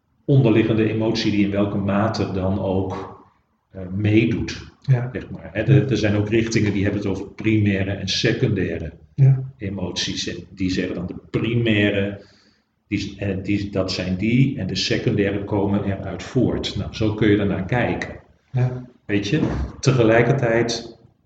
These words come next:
Speaker 1: gaat het er denk ik vooral om dat als je in je ontwikkeling ziet dat bepaalde gevoelens of emoties heel veel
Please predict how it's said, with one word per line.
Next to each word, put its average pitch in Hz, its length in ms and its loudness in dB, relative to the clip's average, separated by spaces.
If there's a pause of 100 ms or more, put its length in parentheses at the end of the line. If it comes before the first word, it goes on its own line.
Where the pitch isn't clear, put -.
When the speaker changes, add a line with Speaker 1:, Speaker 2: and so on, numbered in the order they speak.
(140)
Speaker 1:
gaat 110 320 -6
het 110 140 -2
er 107 120 -2
denk 110 220 -2
ik 107 160 -2
vooral 117 500 2
om 98 260 -2
dat 113 240 0
als 107 320 0
je 101 420 0 (400)
in 104 240 -4
je 101 220 0
ontwikkeling 104 640 -2
ziet 123 340 -2
dat 95 200 -2
bepaalde 123 520 4
gevoelens 113 560 -2
of 107 200 -6
emoties 101 920 -4
heel 107 320 6
veel 101 840 4